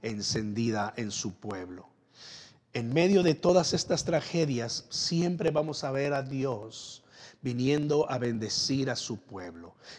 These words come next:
viniendo a socorrer a su pueblo. Ciertamente, Dios no tiene por inocente al culpable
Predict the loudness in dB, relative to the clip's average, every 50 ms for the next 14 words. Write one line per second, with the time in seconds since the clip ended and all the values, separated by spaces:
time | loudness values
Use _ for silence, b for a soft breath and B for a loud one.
0 | B B -2 0 2 2 2 4 4 4 4 4 2 -2 -2 -2 -4 -4 -6 -8
1 | -10 -8 -8 -6 -6 -4 -2 0 -2 -2 -4 -8 -12 B B B B B -10 -6
2 | -6 -4 -6 -6 -8 -8 -8 -8 -6 -6 -6 -6 -8 -12 -16 -16 -18 -20 _ _
3 | b b b b b -10 -4 0 0 0 0 2 0 0 2 2 2 2 0 -2
4 | -4 -4 -2 0 2 2 2 2 0 -2 0 0 0 0 2 0 0 -2 -2 -2
5 | -2 -2 -2 -4 -4 -6 -4 -2 -2 -2 -2 -2 -2 -2 -2 -2 -2 -2 -2 -2
6 | -2 -2 -4 -4 -4 -4 -6 -8 -10